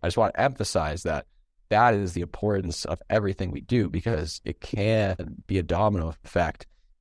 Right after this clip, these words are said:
into, you know, into goals against. And so it's really important that we work on all those aspects of the game, and then we think critically and analyze, you know, the pl-,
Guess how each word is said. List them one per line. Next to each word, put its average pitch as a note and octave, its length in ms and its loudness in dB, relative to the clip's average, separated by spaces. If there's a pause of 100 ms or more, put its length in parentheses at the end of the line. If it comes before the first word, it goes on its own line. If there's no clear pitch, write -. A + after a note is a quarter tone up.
(480)
into, G2 680 2 (360)
you F2 100 -4
know, D2+ 280 -4
into - 180 -4
goals A2 180 2
against. A#2 380 0
And G2 100 -6
so A2 80 2
it's G#2 140 -2
really A#2+ 160 4
important D3 480 0
that G2 80 2
we G2+ 80 0
work G2+ 180 -2
on G2+ 80 0
all F#2+ 220 0
those F2 160 -2
aspects F2+ 440 -4
of D#2+ 80 -6
the - 80 -6
game, D3 140 0 (400)
and G2 100 -2
then G2 100 2
we F#2 80 -2
think G#2 200 -2
critically F#2 640 -2
and E2+ 140 -2
analyze, D2+ 640 -2 (180)
you A#1 140 -6
know, B1+ 180 -4 (300)
the F2+ 100 0
pl-, - 240 -8